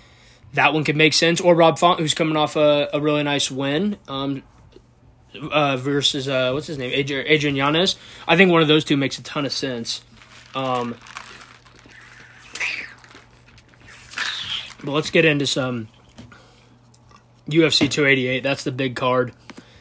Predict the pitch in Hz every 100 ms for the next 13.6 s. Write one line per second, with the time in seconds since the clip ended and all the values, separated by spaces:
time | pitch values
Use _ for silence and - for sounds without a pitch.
0 | - _ - 143 147 143 143 - 143 131
1 | 131 127 123 120 - - _ _ _ -
2 | - - - - - - _ 127 117 117
3 | 113 113 110 - - 127 127 123 - 131
4 | 117 - 135 123 123 120 117 113 - -
5 | - - 117 110 113 143 143 135 117 127
6 | - 120 120 - 120 117 110 113 113 107
7 | 139 - 120 120 127 127 117 127 123 131
8 | - - - - - - 156 175 175 -
9 | 170 160 147 170 156 151 147 151 156 143
10 | 143 135 135 151 151 123 143 131 127 156
11 | 160 143 139 143 143 143 135 131 113 117
12 | 143 156 147 143 135 135 127 139 139 139
13 | 135 117 127 131 120